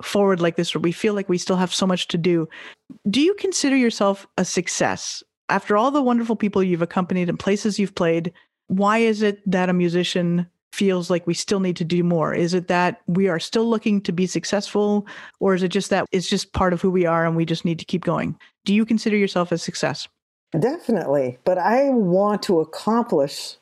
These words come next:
Speaker 2: a lot before I leave this <laughs> planet. And I want to leave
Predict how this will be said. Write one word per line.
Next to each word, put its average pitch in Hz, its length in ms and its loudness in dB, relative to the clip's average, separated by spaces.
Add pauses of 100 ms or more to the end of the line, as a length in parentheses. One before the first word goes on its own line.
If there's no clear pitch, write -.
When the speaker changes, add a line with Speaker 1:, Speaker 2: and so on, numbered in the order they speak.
(260)
Speaker 2:
a 156 80 2
lot 180 560 2
before 180 500 0
I 156 200 2
leave 175 320 0
this 165 240 -2
<laughs> - 40 -20
planet. - 640 -2 (800)
And 180 240 2
I 185 300 2
want 170 420 0
to 175 80 0
leave 160 320 0